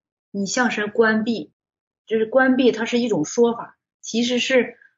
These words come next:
把心锁起来了，把神隔在外边。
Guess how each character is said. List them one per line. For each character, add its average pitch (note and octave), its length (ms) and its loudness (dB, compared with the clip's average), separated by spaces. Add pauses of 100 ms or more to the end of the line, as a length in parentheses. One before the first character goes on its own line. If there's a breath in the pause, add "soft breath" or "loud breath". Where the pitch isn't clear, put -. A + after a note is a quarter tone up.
(140)
把 E3+ 200 -4
心 B3 360 2
锁 F#3+ 380 0
起 G#3+ 160 -2
来 D3+ 160 -10
了， - 120 -20 (540)
把 E3 160 -4
神 F#3 380 -4
隔 F3+ 220 0
在 G3 100 4
外 G3+ 220 2
边。 D3+ 220 -8